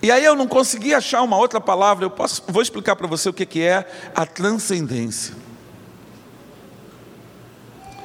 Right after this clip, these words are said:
Transcendência, a-, aqui tem um prefixo trans, que fala de algo acima, de algo superior,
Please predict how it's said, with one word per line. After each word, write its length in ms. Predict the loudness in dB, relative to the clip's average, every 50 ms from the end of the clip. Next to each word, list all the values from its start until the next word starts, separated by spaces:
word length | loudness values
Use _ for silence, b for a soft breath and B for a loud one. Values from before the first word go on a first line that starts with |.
| -18 -18 -18 -18 -18 -18 B B B B B B B B -2
Transcendência, 1000 | 2 4 4 4 2 0 -2 -2 -2 0 2 2 2 2 0 -2 -4 -4 -6 -4 -6
a-, 80 | -6 -4 -2
aqui 200 | -4 -4 -4 -6
tem 120 | -4 -2 -2
um 60 | -2
prefixo 560 | 2 2 2 2 2 -4 -6 -2 -2 -2 -2
trans, 680 | -4 -4 -2 0 0 0 0 0 -2 -2 -2 -2 -2 -4 -10 -16 -18 -20 -20 B B B B B B B B B B
que 80 | -6 -4
fala 300 | -2 2 2 2 2 2
de 160 | 0 2 2
algo 540 | 4 4 4 4 4 0 0 0 -2 -6 -12 -8
acima, 800 | -6 -4 -4 -2 0 0 2 2 2 2 2 2 2 0 -2 -2 B B B B B
de 160 | -4 -2 0 2
algo 440 | 2 2 2 2 0 -2 -2 -2 -4 B B B B B
superior, 880 | B 0 2 2 0 -2 -2 -2 -2 0 2 2 4 4 2 0 -2 -8